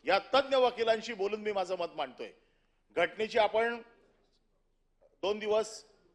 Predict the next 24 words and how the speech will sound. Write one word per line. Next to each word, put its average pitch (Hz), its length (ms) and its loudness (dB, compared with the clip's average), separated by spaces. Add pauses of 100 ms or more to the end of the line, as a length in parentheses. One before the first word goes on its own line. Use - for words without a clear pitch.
(180)
आपल्या 185 300 2
सभागृहात 190 440 2
बैठक 160 320 0
होणार 156 220 -2
आहे, 131 100 -6
त्या 160 80 -2
दिवशी 170 220 -10
मी 190 80 -12
सविस्तर 170 420 -4
बोलीन 160 260 -6 (340)
घटनेबद्दल 160 580 -2 (460)
की 180 80 -6
कशी 190 300 -4
घटनेची 208 600 -4 (220)
मोडतोड 226 480 4
या 220 100 4
सभागृहामध्ये 196 640 0
होते. 143 300 -6 (680)
पण 160 140 0
महत्त्वाचा 240 540 2
विषय 185 280 -4
असा 147 200 -4
आहे 185 180 0 (460)
की 262 340 -2